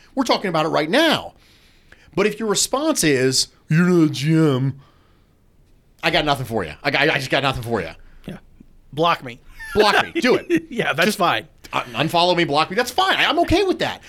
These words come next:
Speaker 2: Yeah.
Speaker 1: I wanna have a reasonable discussion on organizational philosophy, and that's what we're doing right now.
Speaker 2: So how does the priority of what a team values, pass rush versus coverage, Bud Dupree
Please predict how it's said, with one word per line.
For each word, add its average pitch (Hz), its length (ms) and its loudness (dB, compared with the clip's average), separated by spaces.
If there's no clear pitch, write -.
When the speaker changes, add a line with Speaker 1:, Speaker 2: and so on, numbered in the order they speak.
Speaker 2:
Yeah. 123 180 -4
Speaker 1:
I 220 120 2
wanna 302 240 0
have 240 260 0
a 190 60 2
reasonable 247 600 0
discussion 151 680 -4
on 170 160 2
organizational 175 640 0
philosophy, 156 420 -2
and 196 80 0
that's 226 100 0
what 254 80 -4
we're 240 100 -2
doing 185 240 0
right 147 200 0
now. 123 320 -4
Speaker 2:
So 226 480 0
how 247 320 0
does 262 240 -2
the 208 100 0
priority 160 1040 0
of 160 240 0
what 175 380 0
a 180 220 -2
team 185 440 0
values, 131 600 -2
pass 170 400 0
rush 175 260 2
versus 151 920 0
coverage, - 440 -4
Bud 196 200 0
Dupree 160 480 -2